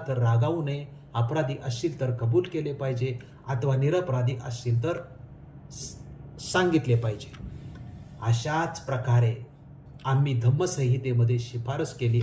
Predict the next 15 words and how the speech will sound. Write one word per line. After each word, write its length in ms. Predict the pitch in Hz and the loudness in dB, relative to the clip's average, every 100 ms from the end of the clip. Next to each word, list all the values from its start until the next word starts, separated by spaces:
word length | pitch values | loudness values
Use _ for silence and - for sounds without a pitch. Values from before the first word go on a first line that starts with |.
| 117 | 0
आहे 260 | 117 113 117 - - - - - | -2 -2 -6 -10 -20 -20 -20 -6
की 80 | 123 | -4
प्रत्येक 600 | 117 143 127 - 180 180 | -2 -4 -6 -2 2 2
सदस्याला 680 | - 143 139 - 151 127 131 | 2 -4 -4 -4 -2 -2 -2
सदस्यत्व 760 | 120 - 143 165 - 143 - 127 | -2 -4 -4 -4 -4 -4 -2 -2
बहाल 360 | 117 123 156 | 0 -2 -2
करताना 560 | 160 131 120 123 123 127 117 | -4 -6 -4 -2 0 0 0
धम्मसंहितेचे 1000 | 127 156 135 131 120 123 123 120 120 117 117 - - | 0 0 -2 2 2 4 0 0 0 0 -2 -8 -12
सर्व 500 | - - 190 190 151 | -6 0 2 4 2
नियम 400 | 135 127 127 123 120 - - - | 2 2 2 2 0 -6 -10 0
अवगत 540 | 120 131 120 151 - - | 4 4 4 2 -2 -2
केले 260 | 117 117 120 | 4 6 4
पाहिजेत. 760 | 117 107 110 123 117 101 - - - - - - - - - - - - - - - - - - - - - - - - | 0 -6 -2 2 2 0 -6 -18 -20 -20 -20 -20 -20 -20 -20 -20 -20 -20 -20 -20 -20 -20 -20 -18 -20 -20 -20 -20 -20 -10
सदस्यत्व 800 | - 185 170 240 - 226 214 202 214 - - | 0 4 6 4 4 2 2 2 0 -2 0
अपात्रता 680 | 202 208 202 160 143 135 | 2 4 4 2 0 0